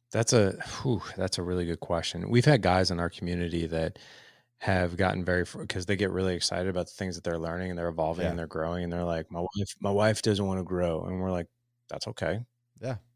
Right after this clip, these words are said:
Speaker 1: That, you know, and by the way, if you also, if you start coaching her, she's really gonna hate you.
Speaker 2: <laughs>
Speaker 1: Okay, so
Speaker 2: Right. Yeah.
Speaker 1: we, <laughs> right? Even Gary John Bishop, who wrote the, who wrote the book, you know, Un-, Unfuck Yourself and all those other books, like,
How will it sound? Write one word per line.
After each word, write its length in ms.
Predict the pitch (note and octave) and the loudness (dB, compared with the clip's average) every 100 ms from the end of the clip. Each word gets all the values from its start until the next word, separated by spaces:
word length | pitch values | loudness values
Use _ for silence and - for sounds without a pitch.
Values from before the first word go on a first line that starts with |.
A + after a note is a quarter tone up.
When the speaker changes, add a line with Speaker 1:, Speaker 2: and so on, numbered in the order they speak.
| - | -4
Speaker 1:
That, 180 | F#2 - _ - | -4 -4 _ -16
you 180 | - F#2 | -6 -4
know, 80 | F2 | -2
and 400 | - G2 G2 - | 0 0 0 0
by 100 | A2 | 2
the 80 | G#2 | 6
way, 140 | G#2+ G2 | 6 4
if 120 | F#2+ | 2
you 140 | G2 | 2
also, 220 | G2 F#2+ | 4 2
if 140 | - F2+ | -4 -4
you 100 | F2+ | -2
start 280 | - G2+ - | 0 -2 0
coaching 400 | A2 A2+ F2+ E2 | 0 2 0 -4
her, 180 | D#2+ | -6
she's 200 | D#2 F2 | -4 -4
really 180 | F2 G2 | 0 0
gonna 160 | D#2+ D2+ | 0 -8
hate 280 | D2 C2 - | -10 -10 -10
you. 120 | - C#3 | -4 -4
Speaker 2:
<laughs> 120 | - | 0
Speaker 1:
Okay, 300 | F3 - F3+ | 0 2 4
so 300 | G#3+ F2 D#2+ - A#3+ | 4 4 -2 -6 -6
Speaker 2:
Right. 100 | - E3+ | -6 -6
Yeah. 60 | - - | -10 0
Speaker 1:
we, 240 | - - C#4+ _ _ - | 0 2 -6 _ _ 4
<laughs> 300 | - C#3+ G2+ - | 10 12 10 8
right? 320 | A#2 B2+ C3 - - - - | 10 10 8 2 -16 -16 4
Even 340 | C#3+ D#3+ E3+ A2+ | 8 10 8 8
Gary 240 | A#2+ C3 | 8 8
John 260 | A#2 A2 G2 | 8 6 4
Bishop, 340 | G2+ G#2 F2+ | 4 4 2
who 100 | G2+ | -2
wrote 240 | F#2+ F#2+ | 0 0
the, 340 | - E2+ E2+ F2+ - | -2 -2 -2 -4 -8
who 80 | F#2 | -6
wrote 160 | F2 | -6
the 80 | E2+ | -6
book, 240 | D#2+ E2+ - | -6 -6 -6
you 60 | E2+ | -10
know, 120 | D#2+ | -8
Un-, 220 | F2 F2 - | -6 -8 -8
Unfuck 440 | F2 E2+ F2 E2 | -10 -8 -8 -8
Yourself 480 | E2+ - F2 E2+ - | -6 -4 -2 -4 -6
and 160 | E2 D#2+ | -8 -6
all 140 | E2+ | -4
those 160 | E2 D#2+ | -4 -6
other 160 | E2 | -8
books, 320 | D#2 E2+ - | -6 -4 -4
like, 140 | E2+ | -4